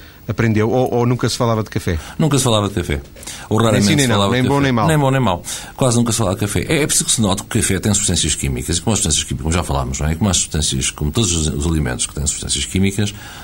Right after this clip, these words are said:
Speaker 2: fa-, fazem uma certa dose de habituação, não é? Que se chama addiction em inglês, não é? Uma certa dose de habituação. E as pessoas que bebem café durante muito tempo,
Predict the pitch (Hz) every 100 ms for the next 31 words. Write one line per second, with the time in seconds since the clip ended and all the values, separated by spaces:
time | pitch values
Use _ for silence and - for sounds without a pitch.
0 | - 78 - - 90 90 85 92 90 98
1 | 101 - 90 85 101 90 85 90 87 -
2 | 143 - 92 85 78 82 85 73 76 73
3 | 82 - - 67 73 71 69 67 65 87
4 | 113 156 143 117 95 101 113 95 76 -
5 | - - - - - - 123 139 - 104
6 | 90 - 90 82 90 80 76 76 78 107
7 | 117 - 87 82 -